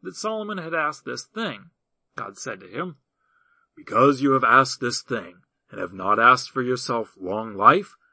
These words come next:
nor have you asked for riches for yourself, nor have you asked for the life of your enemies, but have asked for yourself understanding,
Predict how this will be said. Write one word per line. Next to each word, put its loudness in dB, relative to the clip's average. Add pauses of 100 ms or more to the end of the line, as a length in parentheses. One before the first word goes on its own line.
(380)
nor 4
have -2
you -6
asked 2
for -4
riches -8
for -18
yourself, -2 (340)
nor 2
have 4
you 0
asked 2
for -2
the 4
life 2
of -12
your -2
enemies, -6 (300)
but -6
have -4
asked 4
for -2
yourself -4
understanding, -6